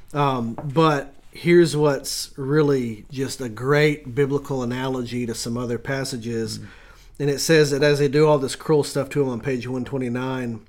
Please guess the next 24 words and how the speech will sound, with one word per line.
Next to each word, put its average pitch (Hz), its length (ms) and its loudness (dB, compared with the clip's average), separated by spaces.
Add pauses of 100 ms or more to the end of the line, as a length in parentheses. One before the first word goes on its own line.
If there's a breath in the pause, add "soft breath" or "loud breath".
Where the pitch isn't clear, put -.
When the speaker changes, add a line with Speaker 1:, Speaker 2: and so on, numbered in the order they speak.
(580 soft breath)
Speaker 1:
"Now 143 320 2
I 131 160 -4
saw 147 400 2
that 127 200 -4
there 135 160 0
stood 135 300 -2
behind 131 440 -2
the 127 40 -2
multitude 123 500 -4
a 107 80 -6
chariot 127 580 -2
and 120 100 -10
a 110 60 -10
couple 123 300 -6
of 120 100 -8
horses 135 400 -4
waiting 156 340 4
for 131 140 -6
Faithful." 120 420 -6
Speaker 2:
I 113 40 -4
love 113 180 -2
this 101 140 -8
passage, - 440 -14
yes. 101 300 -12